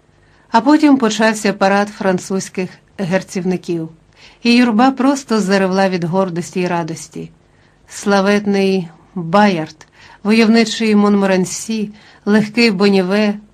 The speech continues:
умілий Лотрек, а головне, просто обожнюваний Франциск Ангулемський. Виїзд Франциска сам по собі був видовищем. Герольди, латники, дами в античних костюмах,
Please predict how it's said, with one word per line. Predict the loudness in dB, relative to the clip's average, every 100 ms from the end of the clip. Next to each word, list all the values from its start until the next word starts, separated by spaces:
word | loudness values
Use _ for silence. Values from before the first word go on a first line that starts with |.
| -4
умілий | 0 2 2 0
Лотрек, | -2 -4 -4 -2 -2 -4 _ _ _ _ -4
а | -2
головне, | 0 -2 0 0 -2 -4 -14 _ _ _ -4
просто | 0 2 0 -4 -2 0
обожнюваний | 0 2 0 0 -2 0 -2 -4
Франциск | -6 -8 -8 -8 -6 -8 -8 -6
Ангулемський. | -4 -2 -2 -4 -4 -8 -14 -16 -16 _ _ _ _ _ _ _ _
Виїзд | -2 2 2 2 0 -4
Франциска | 0 2 2 0 -2 -2 -4 -6
сам | -2 0 0
по | -4
собі | -4 -4
був | -2 -2 -2
видовищем. | -4 -4 -4 -6 -10 -10 -10 -10 _ _ _ _ _ -10
Герольди, | -2 2 4 4 2 0 -2 -4
латники, | 0 2 0 0 -4 -4 -6 -6
дами | -4 2 2 2 2
в |
античних | 2 2 0 -2 -2 -2
костюмах, | -4 -6 -4 -2 0 -2